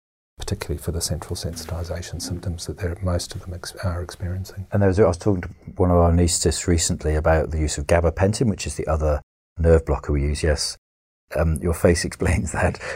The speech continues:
Speaker 2: We're trying to move away for a little bit. I mean, the, the evidence for gabapentin or actually pregabalin is probably has less side effects.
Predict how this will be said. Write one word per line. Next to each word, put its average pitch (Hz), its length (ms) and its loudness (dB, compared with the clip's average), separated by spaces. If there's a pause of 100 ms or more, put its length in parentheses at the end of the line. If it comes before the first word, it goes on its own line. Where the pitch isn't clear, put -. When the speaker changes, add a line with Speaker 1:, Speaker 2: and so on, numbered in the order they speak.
Speaker 2:
We're 90 100 6
trying 110 380 4
to 113 100 2
move 107 240 8
away 92 280 8
for 87 260 4
a 82 60 4
little 92 200 8
bit. - 240 4
I 90 60 4
mean, 87 260 4 (100)
the, 95 220 2
the 92 160 4
evidence 92 380 4
for 90 100 0
gabapentin 85 600 4
or 85 120 4
actually - 200 -2
pregabalin 80 580 2
is 71 100 -2
probably 76 300 -4
has 76 160 -4
less 73 160 -2
side 85 260 2
effects. - 400 -6